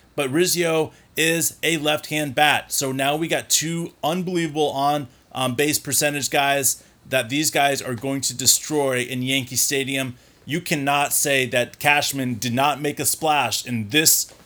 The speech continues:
um, this, this break, man. This is perfect for us. This is exactly what we need to have.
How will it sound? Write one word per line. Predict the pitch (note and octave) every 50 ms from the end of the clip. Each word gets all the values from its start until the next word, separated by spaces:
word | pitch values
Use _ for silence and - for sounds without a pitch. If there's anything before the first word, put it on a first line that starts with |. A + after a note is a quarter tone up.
| - _ _ _ -
um, | A#2+ B2+ B2 A#2 A2+ G#2+ A2 - F2 A#2 A#2
this, | B2 D#3 D3 -
this | - B2+ C#3+ C#3
break, | - - D#3 E3 D3+ - -
man. | A#2+ A#2 A#2+ A#2+
This | C3+ A#2+ -
is | A#2+
perfect | - - D3 D3+ D3+ D3+ B2+
for | - - A#2+
us. | G2+ F#2 -
This | - A#2+ - -
is | B2
exactly | G#2 - C3 B2+ C3 B2+ C3+
what | B2+ B2+ B2+
we | A#2 A#2+ A#2+
need | A#2+ A#2 A#2 G#2+
to | G#2+
have. | G2 G#2+ G2 F2 E2+ -